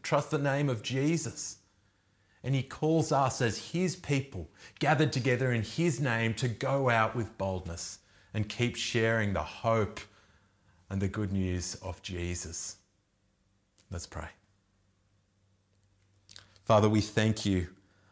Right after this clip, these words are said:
uh, that Jesus is alive. We thank you that though he was rejected,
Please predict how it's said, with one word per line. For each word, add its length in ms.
uh, 180
that 200
Jesus 500
is 160
alive. 760
We 100
thank 400
you 120
that 180
though 180
he 180
was 240
rejected, 840